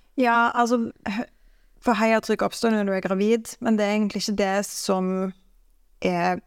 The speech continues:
proble-, altså, høyt, vi har jo et, et jevnt trykk, eller vi har et trykk i buken. Eh,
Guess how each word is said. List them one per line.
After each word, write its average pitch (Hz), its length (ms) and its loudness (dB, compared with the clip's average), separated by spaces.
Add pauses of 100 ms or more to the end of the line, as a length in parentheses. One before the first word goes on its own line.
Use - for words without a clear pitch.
proble-, 180 280 -2
altså, 202 260 -2 (240)
høyt, 214 220 2
vi 208 140 0
har 208 140 0
jo 214 80 2
et, 220 200 0 (180)
et - 160 -4
jevnt 185 400 -2
trykk, - 420 -6
eller 190 200 0
vi 185 120 0
har 185 80 0
et 185 80 -6
trykk - 400 -4
i 180 40 2
buken. - 460 -4 (600)
Eh, 196 680 0